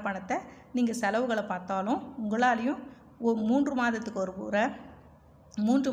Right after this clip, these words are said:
மாதத்துக்கு ஒரு முறை அஞ்சாயிரம் ரூபாய் ஈஸியா சேவ் பண்ண முடியும். இந்த சேவிங்ஸை நீங்க ட்ரை பண்ணி பாருங்க. வீட்ல கூட உண்டியல் சேவிங்ஸா பண்ணி பாருங்க. தின சம்பளம், வார சம்பளம் வாங்குறவங்க தான் இந்த சேவிங்ஸை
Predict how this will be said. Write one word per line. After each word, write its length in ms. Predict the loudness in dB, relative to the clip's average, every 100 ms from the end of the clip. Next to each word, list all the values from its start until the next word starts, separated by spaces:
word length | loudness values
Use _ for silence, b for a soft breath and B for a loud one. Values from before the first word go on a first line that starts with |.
| 0
மாதத்துக்கு 400 | 0 -2 -2 -2
ஒரு 100 | 0
முறை 160 | 0 0 -4 -6
அஞ்சாயிரம் 340 | -4 0 -2 0
ரூபாய் 220 | -2 -2 B B B 0 0
ஈஸியா 280 | 2 0 -2 -4 -12 -8
சேவ் 260 | -4 -4 -2
பண்ண 180 | -4 -2 -2
முடியும். 420 | -2 -4 -2 0 -2 B B B 4
இந்த 140 | 4 4
சேவிங்ஸை 560 | 0 0 2 0 2 0 0 -2
நீங்க 180 | 0 2 0 -2
ட்ரை 160 | -2 -2 -2
பண்ணி 240 | -2 -2 -2 -6 -6 0
பாருங்க. 380 | 2 2 0 -4 -2
வீட்ல 220 | -2 0 0
கூட 100 | 0 0
உண்டியல் 300 | 0 -2 -2
சேவிங்ஸா 420 | -2 -4 -4 -4 -6 -6
பண்ணி 200 | -6 -6 -4 -2
பாருங்க. 320 | -2 0 2 2 B B B B 0
தின 180 | 0 2
சம்பளம், 340 | 0 2 2 2
வார 160 | 2 2 0
சம்பளம் 340 | -2 -2 -2
வாங்குறவங்க 440 | -2 0 -2 0 0
தான் 140 | 0 -2
இந்த 140 | -4 -2
சேவிங்ஸை 380 | -2 -4 -2 -4